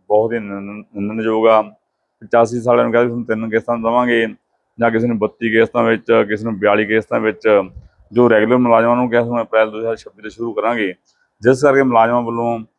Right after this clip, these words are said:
ਲਗਾਤਾਰ ਮੰਗ ਕੀਤੀ ਜਾ ਰਹੀ ਹੈ। ਮੁੱਖ ਮੰਤਰੀ ਭਗਵੰਤ ਮਾਨ ਤੋਂ ਵੀ ਸਾਡੇ ਨਾਲ ਬੈਠ ਕੇ ਮੀਟਿੰਗ ਕਰ, ਵਿੱਤ ਮੰਤਰੀ ਮ-, ਮੰਤਰੀ ਹਰਪਾਲ ਸਿੰਘ ਚੀਮਾ ਨਾਲ ਮੀਟਿੰਗ ਵੀ ਹੋ ਚੁੱਕੀ ਆ। ਪਰ ਅਜੇ ਜੋ ਮੁਲਾਜ਼ਮ ਮੁੱਖ ਮੰਗਾਂ ਹਨ, ਜਿਹੜੇ ਮੁਲਾਜ਼ਮ ਰੈਗੂਲਰ ਆ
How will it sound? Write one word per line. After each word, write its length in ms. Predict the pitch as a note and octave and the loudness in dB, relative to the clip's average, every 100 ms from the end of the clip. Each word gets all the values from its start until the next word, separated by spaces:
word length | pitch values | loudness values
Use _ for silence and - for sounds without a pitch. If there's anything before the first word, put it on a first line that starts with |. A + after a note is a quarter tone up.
| _ _ G#2+ | _ _ 0
ਲਗਾਤਾਰ 440 | A2+ A#2+ B2 B2+ | 2 4 2 0
ਮੰਗ 240 | A#2+ A#2+ | 0 -2
ਕੀਤੀ 160 | A2+ A2+ | -4 -6
ਜਾ 180 | G#2+ G#2+ | 0 0
ਰਹੀ 100 | A#2 | 2
ਹੈ। 60 | |
ਮੁੱਖ 180 | A#2+ A2 | -2 -6
ਮੰਤਰੀ 160 | A2+ A2+ | -10 -8
ਭਗਵੰਤ 320 | B2+ A2+ F#2+ | -2 0 0
ਮਾਨ 180 | A2 A#2 | -2 -2
ਤੋਂ 120 | A2 | -4
ਵੀ 60 | A2+ | -4
ਸਾਡੇ 220 | G#2+ G#2+ | -4 -4
ਨਾਲ 100 | A2+ | -4
ਬੈਠ 260 | G#2+ G#2 G#2 | 0 0 -2
ਕੇ 80 | G#2+ | -6
ਮੀਟਿੰਗ 400 | G2+ G2 A2 A2 | -6 -6 -4 0
ਕਰ, 240 | A2+ A2 | 2 0
ਵਿੱਤ 360 | A2 _ G#2+ G#2 | -4 _ -10 -6
ਮੰਤਰੀ 180 | A2 A2 | -4 -4
ਮ-, 220 | A2 G#2+ - _ | -6 -8 -10 _
ਮੰਤਰੀ 240 | G#2+ G#2+ | -6 -4
ਹਰਪਾਲ 300 | G#2+ G2+ G2+ | -6 0 2
ਸਿੰਘ 120 | G#2 A#2 | 2 -4
ਚੀਮਾ 380 | A2 G#2 A2 | -12 -2 2
ਨਾਲ 320 | A2+ A2 G#2+ G#2+ _ _ _ _ | 2 2 0 -4 _ _ _ _
ਮੀਟਿੰਗ 220 | A2+ C3+ | -2 2
ਵੀ 60 | C#3+ | 4
ਹੋ 120 | C3 | 4
ਚੁੱਕੀ 340 | A#2+ G2+ A2+ A2+ | 0 -6 0 2
ਆ। 180 | G2+ F#2 _ _ _ _ | 2 0 _ _ _ _
ਪਰ 180 | C3+ C3+ | 2 4
ਅਜੇ 180 | C#3 D#3 | 4 4
ਜੋ 120 | D3+ | 2
ਮੁਲਾਜ਼ਮ 340 | C#3 B2+ C3+ | 4 2 2
ਮੁੱਖ 180 | B2 A#2 - | 0 -4 -4
ਮੰਗਾਂ 320 | C3 C3 C3 | -4 0 2
ਹਨ, 460 | B2+ B2+ B2 B2 A#2+ - _ _ _ _ | 2 0 0 -4 -4 -10 _ _ _ _
ਜਿਹੜੇ 220 | A2 C3+ | 0 2
ਮੁਲਾਜ਼ਮ 460 | D3 A2 G#2 A2+ A#2+ | 2 4 4 4 2
ਰੈਗੂਲਰ 380 | A2 G#2 A2+ A#2 | 0 2 2 4
ਆ 320 | A2+ G#2+ | 4 2